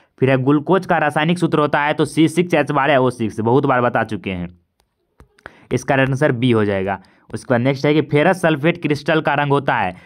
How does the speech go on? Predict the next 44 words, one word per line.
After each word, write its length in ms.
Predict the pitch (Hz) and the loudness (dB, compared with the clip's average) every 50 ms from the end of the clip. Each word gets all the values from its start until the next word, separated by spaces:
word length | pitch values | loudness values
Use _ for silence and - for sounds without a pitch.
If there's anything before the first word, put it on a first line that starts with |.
| - - - | -20 -6 -4
तो 60 | 131 | -4
फेरस 500 | - - - 135 139 151 175 190 185 - | -4 -2 0 0 2 4 4 2 2 0
सल्फेट 360 | 170 160 156 135 131 165 165 | 0 0 0 0 0 0 0
जो 100 | 147 156 | 0 -2
क्रिस्टल 380 | 143 147 143 139 135 165 185 165 | -2 -2 -2 -2 0 0 2 2
होता 200 | 143 123 - 139 | 2 2 2 0
है 80 | 135 131 | 0 0
उसका 240 | 135 - - 143 | 0 -2 -2 -2
रंग 180 | 135 143 143 127 | 0 0 -2 -2
हमेशा 500 | 113 120 120 135 151 156 - - 160 135 | -2 -2 -2 0 -2 -2 0 0 0 0
हरा 260 | 113 110 113 120 117 113 | 0 0 0 0 0 0
ही 120 | 110 110 | 0 -2
होता 300 | 101 95 90 - 98 87 | -4 -4 -4 -4 -6 -6
है, 120 | 87 87 85 - _ _ _ _ _ - | -6 -8 -12 -14 _ _ _ _ _ -20
इसका 200 | - - - 123 | -10 -4 -2 -2
आंसर 280 | 117 117 110 - 135 123 | -2 -2 -2 -2 -2 -2
बी 180 | 107 113 107 | 0 0 0
हो 100 | 104 101 | 0 0
जाएगा। 300 | 98 95 95 95 98 95 - - _ _ _ _ _ - | 0 -2 -2 -2 -4 -6 -8 -12 _ _ _ _ _ 0
फिर 100 | 135 135 | 0 2
है 60 | 139 | 2
कि 120 | 135 151 | 0 -2
किसी 320 | 143 - 165 165 - 190 185 | -2 0 -2 0 0 2 2
भी 100 | 180 190 | 2 2
अम्लीय 400 | 127 147 151 156 165 170 190 180 | 2 2 2 2 4 4 4 4
विलयन 300 | 151 160 156 170 170 160 | 2 2 2 2 0 0
का 160 | - 175 160 | 0 -2 -2
पीएच 440 | - - - 160 160 170 175 170 147 | -2 -4 -2 0 2 2 2 2 2
होता 220 | 151 - - 160 | 0 0 2 0
है, 120 | 139 127 120 | 0 0 0
तो 120 | - 120 | 0 -2
पीएच 360 | 107 - 147 156 165 160 165 | -4 -2 0 2 2 2 2
मान 200 | 160 165 165 156 | 0 0 0 2
जो 80 | 143 170 | 2 2
है 60 | 180 | 2
ना, 80 | 156 135 | 2 0
अम्लीय 360 | 120 135 147 156 170 170 151 | 0 0 2 2 2 4 2
विलयन 280 | 143 156 151 165 156 | 2 2 2 0 0
का 260 | 151 160 170 185 196 190 - - _ _ | 0 0 0 0 -2 -2 -6 -14 _ _
सात 340 | - - 143 143 151 143 | -4 -2 0 0 0 -2
से 180 | 143 - 165 143 | 0 0 0 0
कम 220 | - 151 143 131 | 2 2 2 2
होता 320 | 120 113 107 87 - 98 92 | 2 0 -2 -2 -2 -2 -2
है, 240 | 92 95 95 95 | -2 -4 -6 -6